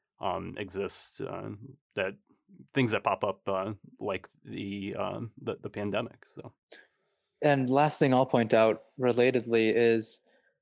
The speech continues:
Speaker 2: the real clash that I'm afraid we're going to face between the city planners who are attempting to get more and more people into public transit via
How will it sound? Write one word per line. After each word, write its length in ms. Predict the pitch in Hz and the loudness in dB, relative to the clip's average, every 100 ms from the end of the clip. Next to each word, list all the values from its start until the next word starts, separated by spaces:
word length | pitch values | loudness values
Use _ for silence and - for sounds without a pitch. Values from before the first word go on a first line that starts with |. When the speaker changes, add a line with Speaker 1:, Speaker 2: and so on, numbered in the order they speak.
| _ - _ _ _ _ _ _ | _ -20 _ _ _ _ _ _
Speaker 2:
the 180 | 131 123 | 0 2
real 240 | 117 143 | 6 4
clash 640 | 139 - 131 117 110 107 - - - | 4 0 2 4 2 -2 -8 -12 -6
that 200 | 131 123 | 0 2
I'm 120 | 120 | 4
afraid 300 | 117 - 120 | 2 2 2
we're 120 | 113 117 | 4 4
going 180 | 117 | 4
to 80 | 113 | 2
face 340 | 110 117 113 - | 2 2 0 0
between 560 | 123 - 127 117 113 113 _ _ _ _ _ | -4 -2 0 0 0 -4 _ _ _ _ _
the 680 | - 120 127 120 117 117 113 - _ | -10 0 2 4 4 2 0 -8 _
city 400 | - - 143 139 | -2 2 4 4
planners 600 | 131 131 123 131 151 131 | 2 2 4 2 0 0
who 180 | 135 120 | 2 4
are 340 | 117 117 113 - _ _ _ - | 6 6 2 -2 _ _ _ -4
attempting 420 | - 131 117 123 | 0 0 2 0
to 60 | 117 | 2
get 220 | 117 - | 2 2
more 280 | 123 120 120 | 2 4 4
and 80 | |
more 140 | 117 117 | 4 2
people 380 | 123 120 120 107 | 0 2 2 4
into 440 | 117 113 127 117 | 2 2 2 2
public 360 | - 123 120 - | 2 0 0 2
transit 480 | 120 117 123 131 - | 0 2 4 2 2
via 420 | 120 117 113 113 | 4 6 6 2